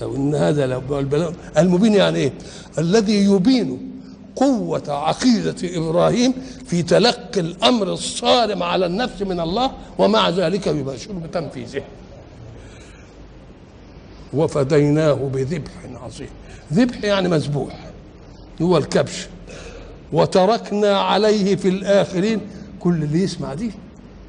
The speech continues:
يقول: "يا سلام، ده إبراهيم لو كان ذبح ابنه كانت بقت سنة أن يتقرب الإنسان إلى ربه بذبح ولده".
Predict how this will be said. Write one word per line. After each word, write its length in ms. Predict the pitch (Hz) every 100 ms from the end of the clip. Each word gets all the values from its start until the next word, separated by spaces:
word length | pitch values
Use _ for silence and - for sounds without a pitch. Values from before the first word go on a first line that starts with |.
| - -
يقول: 140 | 135 127
"يا 100 | 135 131
سلام، 200 | - 131 127 143
ده 60 |
إبراهيم 480 | 147 151 147 156 185 - - - - -
لو 120 | 147 135
كان 240 | - 170
ذبح 280 | 165 165 -
ابنه 300 | 202 175 190 - - - - - - - - -
كانت 280 | 165 160 151 -
بقت 220 | 147 196 147 -
سنة 360 | 233 220 214 - - - - - - -
أن 220 | 147 143
يتقرب 840 | 143 143 143 - 160 156 196 175
الإنسان 880 | 151 - 170 160 147 - 208 160 151
إلى 480 | 156 170 175 160 156
ربه 320 | 147 165 190
بذبح 480 | 175 160 156 180 156
ولده". 360 | 160 147 127 120